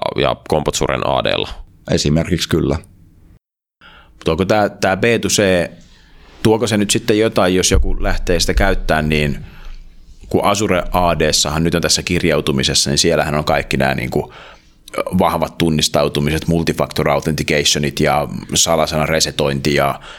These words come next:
Speaker 3: ja tämmöisiä, niin o-, tarjoako tää B two C nääkin kaikki?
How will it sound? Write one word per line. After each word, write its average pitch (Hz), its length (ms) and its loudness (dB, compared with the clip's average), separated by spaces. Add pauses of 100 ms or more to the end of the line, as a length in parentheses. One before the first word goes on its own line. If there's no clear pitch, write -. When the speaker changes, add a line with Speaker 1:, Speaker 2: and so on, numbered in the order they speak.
(120)
Speaker 3:
ja 71 100 -2
tämmöisiä, 82 460 0
niin 71 180 0
o-, - 480 -4
tarjoako 85 340 0
tää 87 160 2
B 85 40 -4
two 95 260 0
C 85 180 2
nääkin 76 340 0
kaikki? - 360 -6